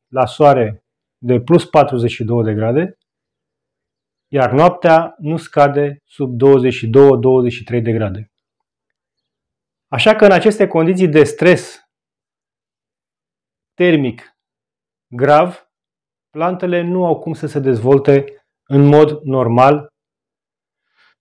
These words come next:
ca să producă și fructe. Roșiile și-au încetinit, dacă nu și-au oprit creșterea, pentru că este cunoscut că temperaturi,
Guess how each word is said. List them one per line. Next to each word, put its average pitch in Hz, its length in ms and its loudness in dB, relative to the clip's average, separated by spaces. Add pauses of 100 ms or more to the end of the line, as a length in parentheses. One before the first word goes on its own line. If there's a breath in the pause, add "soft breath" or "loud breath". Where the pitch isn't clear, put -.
(800)
ca 185 160 0
să 180 160 0
producă 180 580 0 (180)
și 165 460 0 (160)
fructe. - 560 -6 (1500)
Roșiile 185 800 0 (420)
și-au 151 260 0
încetinit, 147 720 -2 (520)
dacă 120 260 -2
nu 127 440 2
și-au 120 480 0
oprit 143 520 -2 (240)
creșterea, 139 640 -2 (760)
pentru 147 280 0
că 151 80 2
este 160 260 2
cunoscut 160 640 -2
că 135 380 0
temperaturi, 143 760 0